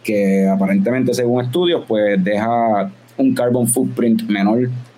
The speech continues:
que el de, el del trigo y de otros, otras cosechas que son, pues,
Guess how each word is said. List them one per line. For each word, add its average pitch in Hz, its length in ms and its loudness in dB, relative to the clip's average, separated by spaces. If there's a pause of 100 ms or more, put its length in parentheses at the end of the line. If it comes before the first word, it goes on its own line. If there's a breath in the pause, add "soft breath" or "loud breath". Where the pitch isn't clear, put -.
(420)
que 104 280 -2
el 98 120 2
de, 90 540 0
el 92 160 2
del 95 180 0
trigo 123 460 2
y 107 60 2
de 95 160 2
otros, 110 480 2 (280)
otras 110 260 -2
cosechas 117 460 -2
que 101 120 -4
son, 95 240 0
pues, 101 260 2